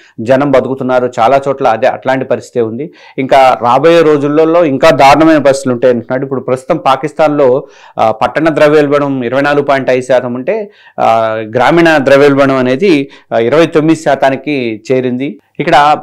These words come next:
పాకిస్తాన్, ఆ, అంతర్జాతీయ ఐఎంఎఫ్ గినక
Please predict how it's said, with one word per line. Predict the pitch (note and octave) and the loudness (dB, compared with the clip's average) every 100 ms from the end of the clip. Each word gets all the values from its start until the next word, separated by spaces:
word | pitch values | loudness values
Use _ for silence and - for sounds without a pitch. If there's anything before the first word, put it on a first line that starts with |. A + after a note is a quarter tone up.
| D3 | 2
పాకిస్తాన్, | D3+ G3 F#3+ G3+ F#3 F3+ F3 C#3 D#3 | 2 2 -2 0 0 0 -4 -2 -2
ఆ, | D3+ D3 C#3+ - | -2 -2 -4 -6
అంతర్జాతీయ | C#3 E3+ D#3 F3 E3+ C3 | -2 0 2 2 2 2
ఐఎంఎఫ్ | D#3 F3 F3+ F3 | 2 2 0 0
గినక | D3+ D3+ D#3 D3+ | -2 0 2 0